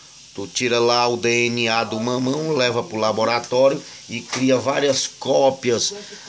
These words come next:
daquela planta de mamão. Fantástico,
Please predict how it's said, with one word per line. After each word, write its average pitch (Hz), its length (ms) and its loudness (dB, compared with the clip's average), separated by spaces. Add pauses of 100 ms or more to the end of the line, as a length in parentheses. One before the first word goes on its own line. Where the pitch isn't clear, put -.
(300)
daquela 120 640 0 (400)
planta 131 400 -2
de 98 140 -6
mamão. 101 580 -2 (520)
Fantástico, 160 920 -2